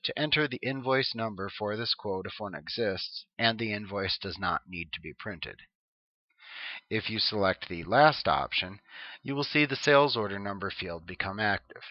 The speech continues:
Here you can enter in the sales order number for this quote if one exists, and it doesn't need to be printed. Once again, click OK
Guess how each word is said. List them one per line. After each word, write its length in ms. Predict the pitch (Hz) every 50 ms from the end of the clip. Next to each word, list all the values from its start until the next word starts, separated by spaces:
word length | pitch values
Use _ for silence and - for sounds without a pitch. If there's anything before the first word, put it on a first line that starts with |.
| - _ _ _ _ - - - - - - -
Here 180 | - 120 120 135
you 140 | 143 143 143
can 160 | - 143 127
enter 320 | 120 123 120 - 127 120
in 220 | 110 110 110 117 123
the 100 | 117 110
sales 400 | - - 123 120 117 120 - -
order 240 | 120 120 117 120 120
number 320 | 120 117 113 113 120 117
for 340 | - - - 110 117 123 131
this 240 | 120 131 131 - -
quote 300 | - - 98 92 95 98
if 80 | 95 -
one 160 | - 101 92
exists, 640 | 85 85 85 90 101 110 113 113 - - - - - -
and 160 | 110 117 110
it 140 | 113 - -
doesn't 320 | - 92 87 82 82 _ -
need 160 | 87 85 76
to 80 | 78
be 100 | 76 80 76 -
printed. 360 | - 101 90 78 - - - _ _ _ _ _ _ _ _ _ _ _ _ _ _ _ _ _ _ _ _ _ - - - - - - - -
Once 200 | 156 160 - -
again, 320 | 120 113 92 90 98 98 _ - - - _ _
click 320 | - - 156 156 151 - -
OK 500 | 135 131 - - - 107 90 87 90